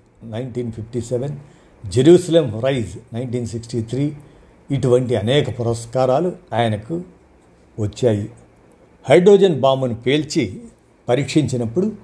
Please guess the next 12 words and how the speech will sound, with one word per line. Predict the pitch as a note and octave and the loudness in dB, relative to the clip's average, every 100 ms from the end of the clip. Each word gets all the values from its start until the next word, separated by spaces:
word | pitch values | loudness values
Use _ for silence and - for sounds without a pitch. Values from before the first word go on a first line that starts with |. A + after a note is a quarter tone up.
| - _ _ _ A2+ | -20 _ _ _ -6
ఆయన | G#2+ A2+ A2 | -2 0 0
దాన్ని | F2+ F#2 A#2+ B2+ B2+ A#2+ G2 C3 - - _ - | -2 2 2 2 -2 -4 -4 -10 -14 -20 _ -14
మానవ | G2 G2+ C3 F#3+ F#3+ | -6 2 4 6 6
జాతి | E3+ A#2+ E3+ D#3 | 4 4 2 2
వినాశకారిగా | A#2+ A#2+ E3 - D3+ C3 B2 A#2 A2+ | -2 0 -2 -2 -2 -2 -2 -2 -2
అభివర్ణిస్తూ | G#2+ G#2+ B2+ B2+ B2+ - E3 G3+ - - - - - | -2 -2 0 0 -4 -4 -2 -2 -6 -16 -20 -18 -12
రేడియోలో | F2+ G#2+ D3+ D3+ D3+ D3+ | 0 4 6 6 6 4
ప్రసంగించారు. | D#3 A#2 G#2+ A2+ G#2 F#2+ - A2 A2+ - _ _ _ _ _ - | 2 -2 -6 -6 -8 -10 -8 -8 -8 -14 _ _ _ _ _ -8
"మీరు | G2+ B2 C#3 B2+ | 0 2 4 2
మనుషుల్ని, | A2+ B2+ E3+ - F#3+ E3+ F#3 | 2 4 4 6 4 6 2
మానవతను | F3+ A#2+ C3+ D3+ D3 - C#3 D3 | 2 2 2 4 2 0 -2 -2
విస్మరించవద్దు. | A#2 A2+ - C#3+ C#3 A2+ B2 A#2 A#2+ B2 G2 | -2 -4 -2 -2 -2 0 -2 0 0 -2 -2